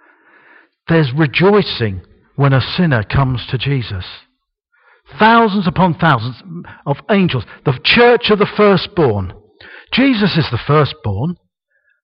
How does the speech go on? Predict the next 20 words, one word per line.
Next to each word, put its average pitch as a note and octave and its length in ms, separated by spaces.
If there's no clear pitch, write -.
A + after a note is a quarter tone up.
but G#3 100
also A#3+ 460
in G#3 160
a G3+ 80
way G3 280
we're A3+ 280
firstborn A#2+ 560
as A2+ 140
well. C#3+ 360
God A3+ 220
has G3 220
no G3+ 200
grandchildren. E3 960
The C3+ 160
firstborn D#3+ 720
is D#3 160
the D3+ 80
one D3+ 240
who D3 140
inherits C#3+ 720